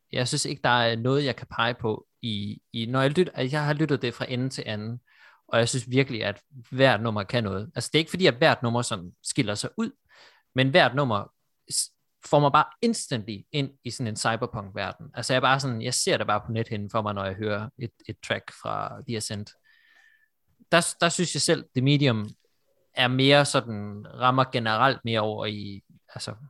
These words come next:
horror, når jeg, jeg kan ikke pege på, at det er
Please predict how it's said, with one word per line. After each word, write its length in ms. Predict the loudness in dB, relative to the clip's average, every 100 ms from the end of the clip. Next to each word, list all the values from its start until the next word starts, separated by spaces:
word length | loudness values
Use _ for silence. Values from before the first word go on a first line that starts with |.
| _ -4
horror, 540 | 2 4 6 4 -2 -8
når 580 | -4 -2 -2 -4 -10 -18 _ _ _ _ _ _ -8
jeg, 240 | -6 -4
jeg 100 | -2
kan 80 | 0
ikke 140 | 0 4
pege 280 | 6 6 6
på, 220 | 4 2
at 160 | 0 0
det 180 | 0 0
er 140 | -2